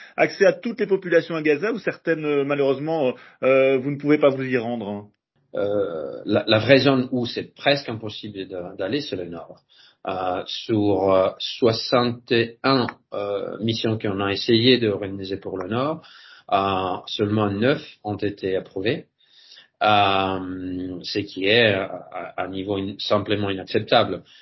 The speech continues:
Speaker 2: euh, parce que ça veut dire que, so-, pardon, c'est dix, dix sur soixante et un, mais, euh, et c'est que des missions pour, euh,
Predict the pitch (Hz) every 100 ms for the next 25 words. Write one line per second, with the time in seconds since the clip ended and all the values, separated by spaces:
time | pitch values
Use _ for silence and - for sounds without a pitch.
0 | _ - 87 85 92 - 92 - 90 92
1 | 110 120 107 104 87 - 95 90 - -
2 | - - 104 104 - 107 110 120 - 80
3 | 127 127 104 - 95 - - 101 95 90
4 | 110 - - - - 90 - - - -
5 | - _ _ _ _ _ 135 - - 135
6 | 135 - 160 156 160 143 - _ 113 110
7 | 110 - 107 104 - 170 170 123 104 98
8 | 95